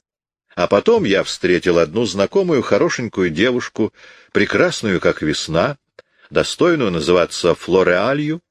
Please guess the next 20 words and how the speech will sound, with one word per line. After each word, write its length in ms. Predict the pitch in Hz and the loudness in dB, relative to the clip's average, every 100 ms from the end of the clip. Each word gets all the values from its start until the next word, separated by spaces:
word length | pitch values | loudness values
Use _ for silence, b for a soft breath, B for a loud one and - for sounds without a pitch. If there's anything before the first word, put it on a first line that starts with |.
| _ _ _ _ - | _ _ _ _ -2
и 80 | |
она, 600 | 78 78 85 143 123 76 _ _ _ _ _ _ | 0 0 0 0 0 -4 _ _ _ _ _ _
презренное 720 | 78 85 80 107 131 98 76 | 0 2 2 2 0 -2 -4
существо, 880 | 71 - - - - - 85 160 120 _ _ b b b b | -4 -8 -8 -8 -8 -8 -2 0 -2 _ _ b b b b
была 360 | 82 127 156 156 | 0 2 2 0
в 80 | 123 | 0
восхищении, 920 | 156 - - 160 - 127 110 82 78 | -2 -2 -4 -4 -2 0 0 0 0
в 200 | 78 76 | 0 0
восторге, 760 | 95 147 - - 160 117 82 78 B B | 0 -2 -4 0 0 0 -2 -6 B B
на 120 | 98 123 | -2 0
седьмом 440 | 143 135 170 160 | 0 2 2 2
небе 300 | 170 151 120 | 0 2 0
от 100 | 117 | 0
счастья, 460 | - 113 95 - - | 0 0 0 -2 -4
потому 360 | 90 101 101 | 0 0 0
что 200 | - 98 | 0 0
вчера 560 | - - 104 127 135 92 B B | 0 0 0 0 0 -2 B B
некий 380 | 98 104 101 98 | -2 0 0 0
омерзительный 880 | 104 101 98 80 120 - 90 80 80 | 0 0 0 0 -2 -2 -2 0 0
банкир, 640 | 80 87 - 180 165 | 0 -2 -4 -2 -2